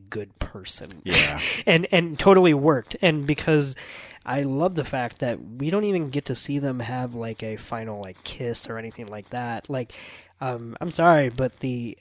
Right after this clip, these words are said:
Speaker 1: uh, epilogue with the, uh, the, the text, whatever, like, there is no cuter capstone to that relationship than us just kinda getting that final wink that they, they are a couple with,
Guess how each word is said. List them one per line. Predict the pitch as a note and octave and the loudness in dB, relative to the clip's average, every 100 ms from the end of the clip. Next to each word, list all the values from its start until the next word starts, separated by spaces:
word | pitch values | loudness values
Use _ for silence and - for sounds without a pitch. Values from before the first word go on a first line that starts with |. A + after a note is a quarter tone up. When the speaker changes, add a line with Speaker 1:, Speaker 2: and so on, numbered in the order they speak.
| - | -8
Speaker 1:
uh, | A#2 G#2+ - | -6 -6 -6
epilogue | D3+ D#3+ C3 A#2 A2+ G#2 | -2 -2 -2 -2 -4 -6
with | A2 G#2+ _ | -10 -10 _
the, | A#2+ A2 G#2+ G#2+ | -10 -10 -10 -8
uh, | G#2 G#2 G2+ F#2 _ - _ | -8 -10 -12 -14 _ -20 _
the, | B2+ A2 G#2+ - | -10 -8 -8 -10
the | |
text, | A2 - B2 - | -12 -8 -8 -8
whatever, | A#2+ A2+ A2 A2+ A2 - | -10 -8 -8 -6 -8 -8
like, | - A2+ - - - | -8 -8 -16 -10 2
there | E3+ | 4
is | D3 | 4
no | D#3 D#3+ D#3 - | 4 6 4 2
cuter | - D3 D3 C#3 B2+ A#2 - - | -4 0 0 0 -2 -6 -12 -12
capstone | - A#2 - - A2 G#2 | -6 -4 -6 -8 -10 -10
to | G#2 | -10
that | G#2+ G#2+ | -8 -8
relationship | F#2+ A2 A2 A2+ G#2 A2 G2+ - - - - | -8 -8 -8 -10 -10 -10 -12 -14 -18 -20 -14
than | C#3 C3+ B2 A#2+ A#2 - | -4 -2 -2 -6 -12 -10
us | C3 B2 | -8 -6
just | - C3 - A#2+ G#2 - - | -6 -8 -8 -12 -14 -16 -6
kinda | B2+ A#2+ | -4 -4
getting | B2 B2 A2+ | -6 -6 -6
that | G#2+ | -8
final | - B2 A#2+ G#2 | -6 -6 -4 -8
wink | G#2+ G#2 G2+ | -10 -14 -12
that | - F#3+ | -12 -10
they, | - G#3 _ B2 | -10 -12 _ -10
they | G#2+ | -6
are | G#2+ | -6
a | G#2 | -8
couple | - F2+ - G2 | -10 -12 -10 -12
with, | A2 G#2 | -10 -12